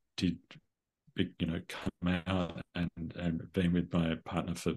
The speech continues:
you know, almost three decades. And my mother was actually very fond of Tim and vice versa, I think. Um,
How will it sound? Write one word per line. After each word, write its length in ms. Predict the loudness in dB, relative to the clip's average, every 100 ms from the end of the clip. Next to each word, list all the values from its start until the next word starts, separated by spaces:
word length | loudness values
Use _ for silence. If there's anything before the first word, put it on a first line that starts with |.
| -2
you 100 | -6
know, 100 | 0
almost 180 | 0 2
three 100 | 2
decades. 360 | 2 2 0 2
And 220 | 2 4
my 80 | 2
mother 100 | 2
was 100 | 2
actually 220 | -2 -4
very 100 | -4
fond 260 | -2 0 0
of 120 | -2
Tim 240 | -2 -2 -4
and 140 | -4
vice 200 | -2 -2
versa, 300 | 0 0 0
I 60 | -2
think. 180 | -6 -10 -12 -12 -10 -10 -14 -20 _
Um, 500 | 8 10 10 8 4